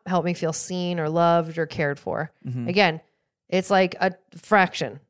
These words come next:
Speaker 1: of our whole world. It's a very s-, narrow amount, but that narrow amount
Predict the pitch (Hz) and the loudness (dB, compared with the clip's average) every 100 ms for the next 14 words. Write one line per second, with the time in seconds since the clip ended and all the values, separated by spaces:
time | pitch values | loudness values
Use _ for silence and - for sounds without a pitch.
0 | - 175 170 156 - 254 240 214 180 143 | -2 0 2 0 4 6 6 6 4 2
1 | 160 175 208 196 - - 190 208 220 220 | 0 0 0 0 -8 -6 0 4 4 6
2 | 208 190 202 175 151 - 480 - - 226 | 4 4 2 0 0 2 2 2 2 2
3 | 233 220 233 196 175 190 254 147 | 4 4 6 4 4 2 2 0